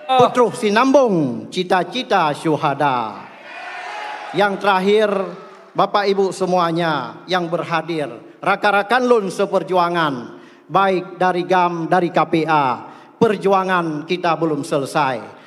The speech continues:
Speaker 2: Kami hadir di sini bukan untuk kepentingan kelompok,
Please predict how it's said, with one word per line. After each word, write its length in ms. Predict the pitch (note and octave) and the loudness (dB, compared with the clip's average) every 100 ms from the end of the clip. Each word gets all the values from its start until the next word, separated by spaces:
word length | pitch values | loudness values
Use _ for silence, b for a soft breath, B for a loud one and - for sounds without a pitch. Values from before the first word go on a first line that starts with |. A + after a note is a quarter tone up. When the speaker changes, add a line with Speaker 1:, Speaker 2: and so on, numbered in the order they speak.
| B _ | B _
Speaker 2:
Kami 320 | A#3+ C#4 C#4+ | 2 4 2
hadir 480 | G#3+ A3 A3 A3+ G3 | 2 2 2 0 0
di 80 | G#3 | -2
sini 300 | G3 G3 F#3+ | -4 -2 0
bukan 400 | E3 G#3+ G#3+ G3 | 0 0 0 0
untuk 320 | G#3 F3+ F3+ | -2 0 0
kepentingan 480 | F3 F3+ E3 E3+ D#3 | -2 -2 -2 -2 0
kelompok, 720 | F3 D#3 C#3+ D#3 B2 - B | 2 0 2 0 0 -4 B